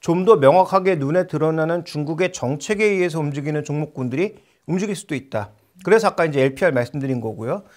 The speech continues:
실제로 전체 이제 그 동향을 보시면 중국의 수출입이 모두 줄어들고 있는 양상이죠. 이게 뭘 의미합니까? 중국, 전 세계 공급망에, 에, 이 압력을 크게 넣었다라는 것을 우리가 알 수 있거든요.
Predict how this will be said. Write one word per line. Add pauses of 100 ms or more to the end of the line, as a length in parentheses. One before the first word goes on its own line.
(260)
실제로
전체
이제
그 (220)
동향을
보시면 (1400)
중국의
수출입이
모두
줄어들고
있는
양상이죠. (180)
이게
뭘
의미합니까?
중국,
전
세계
공급망에, (380)
에,
이
압력을
크게
넣었다라는
것을
우리가
알
수
있거든요.